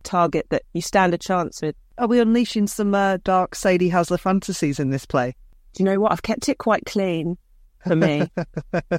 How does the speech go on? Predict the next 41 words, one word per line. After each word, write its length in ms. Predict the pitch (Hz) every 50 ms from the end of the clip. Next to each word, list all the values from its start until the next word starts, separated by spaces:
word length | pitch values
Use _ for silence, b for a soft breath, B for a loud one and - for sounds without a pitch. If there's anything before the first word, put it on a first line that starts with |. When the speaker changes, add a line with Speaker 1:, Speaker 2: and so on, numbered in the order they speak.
| -
Speaker 1:
There, 140 | - 202 -
uh, 120 | 208 208 -
it 140 | 220 226 -
does 200 | - 254 247 -
get 240 | - 254 - 196
dark. 480 | - 240 214 185 160 156 147 147 - - _ - -
Yeah, 160 | 165 165 156
there's 160 | 151 160 165
a 60 | 170
real 180 | 170 190 190 180
darkness 500 | 180 - 175 170 165 - - 175 156 -
there. 180 | - 170 170 170
And 100 | 170 175
obviously 260 | 165 - - - -
I've 180 | - 180 180 -
worked 280 | 185 180 175 - -
with 100 | - 160
a 240 | 170 170 170 165 156 - -
composer. 640 | - - 170 - - 175 175 170 160 165 156 156 160 - - - -
I've 160 | - 170 165 -
written 220 | 160 - 143 160
songs, 600 | - - 170 165 165 170 165 160 - - - - _ - - _ - -
wrote 200 | 151 175 165 -
some 120 | - 180
song 280 | 170 - - 160 156 170
lyrics, 540 | 165 165 156 156 156 - - - - - - -
and 240 | - 156 151 151 147
he's 380 | - - 165 156 151 151 - - _ -
written 280 | 170 165 - 151 156
the 60 | 156 156
most 340 | 160 156 156 156 - - _ - - - - -
gorgeous 460 | - 175 170 170 170 156 - 151 - -
music. 420 | 160 160 156 156 147 147 135 - -
And 120 | 139 156 165
that's 300 | 165 - - - - -
really, 500 | 147 156 156 156 151 151 151 143 147 - - _ _ - - _ - - - - -
like, 140 | 147 - - -
dark 420 | - 160 165 156 151 156 - - -
and 120 | - 147 143
compelling. 720 | - 151 143 139 - - 156 147 143 143 147 143 147 151 - - - - - - _ _ -
And 240 | - 139 147 143 139